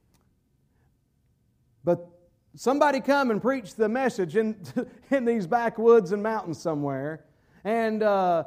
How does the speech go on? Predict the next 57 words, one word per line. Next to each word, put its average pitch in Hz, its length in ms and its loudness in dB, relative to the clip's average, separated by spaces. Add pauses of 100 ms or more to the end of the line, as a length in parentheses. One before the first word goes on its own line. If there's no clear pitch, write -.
(180)
and, 202 180 -2 (120)
and, 208 180 -2
and 214 120 0
some 294 200 4
of 269 60 4
these 262 180 0
men 254 280 0
would 240 120 -2
get 247 180 -6
saved. 135 540 -4 (1080)
And 233 200 0
somebody 269 540 4
would 214 420 2
start 262 300 4
learning 262 400 4
them 233 200 2
how 240 240 2
to 247 80 2
read. 160 440 2
I 151 100 -2
said 180 200 -2
it 160 80 -10
that 170 140 -2
way 175 160 0
on 185 140 -4
purpose. 151 520 -8 (360)
Start 269 320 6
learning 285 360 2
them 233 180 2
how 254 200 2
to 247 80 2
read 233 260 4
a 170 40 0
little 147 160 -2
bit. 131 180 -6
You 202 60 -4
know 269 80 -2
what 277 100 0
they 285 140 2
taught 277 220 0
them 262 120 -2
to 262 40 -4
read? 269 320 -4 (160)
The 196 100 0
Bible. 175 600 0 (580)
And 226 120 -2
so 247 120 2
they 285 160 6
just 254 220 0
started 294 240 4
learning 277 320 0
and 226 100 -4
tried 269 260 -2
to 233 60 -6
read 254 220 -2
the 240 80 -8
Bible. 180 420 -4